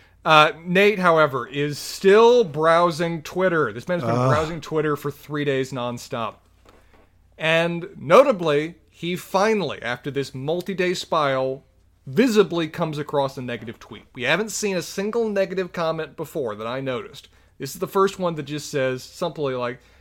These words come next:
Speaker 1: "Yeah, he did great, but he's still a loser."
Speaker 2: Hashtag Coach Nate, hashtag not my wonder kid.
Speaker 1: His face falls. And the song, uh, no-, notably also, um,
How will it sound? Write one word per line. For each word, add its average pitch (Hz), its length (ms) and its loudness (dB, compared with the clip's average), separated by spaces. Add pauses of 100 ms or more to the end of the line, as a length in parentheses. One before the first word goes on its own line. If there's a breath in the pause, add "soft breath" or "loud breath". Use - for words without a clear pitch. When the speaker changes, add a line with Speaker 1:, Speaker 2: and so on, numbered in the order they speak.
(120 soft breath)
Speaker 1:
"Yeah, 240 180 4
he 143 100 2
did 143 180 -8
great, 147 280 -2
but 113 80 -12
he's 113 100 -12
still 151 200 -4
a 117 40 -8
loser." 110 540 -10 (1120)
Speaker 2:
Hashtag 131 380 -4
Coach 143 280 -8
Nate, 120 180 -6
hashtag 117 440 -8
not 113 120 -10
my 110 120 -10
wonder 104 240 -12
kid. - 180 -18 (1000)
Speaker 1:
His - 480 -12
face - 640 -6 (420)
falls. - 960 -16 (680)
And 120 120 -10
the 120 60 -8
song, 175 400 0
uh, 143 260 -2
no-, 160 240 -6
notably 170 300 -2
also, 127 300 -4
um, 110 460 -8